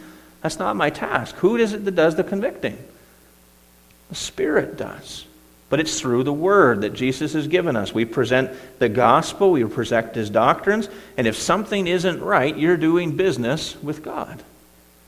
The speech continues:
Right? You're doing business. He's the one that does the convicting. The teacher teaches the Word. The Spirit to Spirit. We, we keep coming back to Romans ten seventeen, right?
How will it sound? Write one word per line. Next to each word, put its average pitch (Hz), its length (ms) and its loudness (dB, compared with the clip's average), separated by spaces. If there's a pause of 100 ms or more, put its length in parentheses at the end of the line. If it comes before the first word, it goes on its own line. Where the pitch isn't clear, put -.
(220)
Right? 147 200 2
You're 180 160 8
doing 180 320 4
business. 107 380 -2
He's 233 320 -6
the 196 100 4
one 143 280 4
that 110 140 -4
does 117 300 4
the 110 120 0
convicting. 104 720 -6 (400)
The 135 60 2
teacher 226 340 2
teaches 175 440 0
the 160 100 2
Word. 151 680 4
The - 80 2
Spirit 214 540 6
to 185 60 2
Spirit. 170 600 4
We, 120 180 2
we 135 160 0
keep 143 200 -6
coming 165 280 2
back 170 320 4
to 135 120 2
Romans 151 380 0
ten 160 240 -2
seventeen, 151 680 0
right? 120 240 2